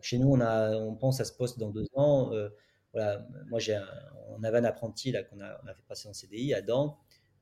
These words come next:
Euh, aujourd'hui, il est encore un peu jeune, il a beaucoup de choses à apprendre. Moi, aujourd'hui, je le, je le, euh, on l'a, on a passé un an en appren-, en, euh,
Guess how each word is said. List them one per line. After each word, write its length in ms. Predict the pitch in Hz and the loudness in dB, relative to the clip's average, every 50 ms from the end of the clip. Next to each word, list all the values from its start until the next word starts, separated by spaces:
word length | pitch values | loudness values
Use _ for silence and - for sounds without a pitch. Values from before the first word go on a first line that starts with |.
| _ - | _ -10
Euh, 340 | 98 98 101 101 98 98 - 101 101 90 85 82 82 82 76 69 71 69 67 67 67 65 - _ - | -8 -8 -8 -8 -8 -8 -8 -8 -8 -8 -10 -10 -12 -12 -14 -14 -14 -16 -18 -18 -20 -20 -20 _ -16
aujourd'hui, 360 | 107 101 104 107 104 110 127 | -12 -4 -4 -4 -2 0 0
il 60 | 123 104 | 0 0
est 20 | |
encore 240 | - - - 98 95 | -2 -2 -6 -6 -6
un 40 | 95 | -6
peu 140 | - 101 101 | -6 -8 -2
jeune, 200 | - 143 147 135 | 0 0 0 0
il 60 | 117 | -2
a 60 | 95 | -4
beaucoup 220 | - - _ - - | -6 -14 _ -16 -14
de 40 | |
choses 220 | - - 104 101 104 | -10 -10 -10 -10 -8
à 80 | 101 | -10
apprendre. 400 | 101 - - - 151 170 165 - _ _ _ _ _ _ _ _ _ _ _ _ | -10 -8 -2 -2 -2 -2 -4 -10 _ _ _ _ _ _ _ _ _ _ _ _
Moi, 140 | - 120 131 | 2 4 6
aujourd'hui, 300 | 123 110 110 110 123 151 | 6 6 4 2 2 2
je 100 | 131 117 | 2 4
le, 140 | 110 107 - | 2 2 2
je 160 | - 104 104 | -2 -6 -6
le, 340 | 98 98 98 98 95 98 - _ _ _ _ _ _ _ _ _ _ - - | -6 -6 -8 -12 -14 -18 -20 _ _ _ _ _ _ _ _ _ _ -20 -18
euh, 20 | - - - | -14 -10 -8
on 80 | 113 | -4
l'a, 160 | 110 113 104 117 | -2 -2 0 2
on 60 | 113 | 0
a 80 | 113 | 2
passé 200 | 117 120 120 143 | 4 4 4 4
un 160 | 127 135 131 147 | 6 6 8 8
an 120 | 147 151 | 8 8
en 140 | 139 123 120 | 6 6 4
appren-, 240 | 117 - - 123 98 | 2 0 -2 -4 -4
en, 340 | 101 113 113 113 110 101 | -2 -4 -4 -4 -6 -6
euh, 280 | 104 104 104 101 98 | -6 -6 -4 -4 -4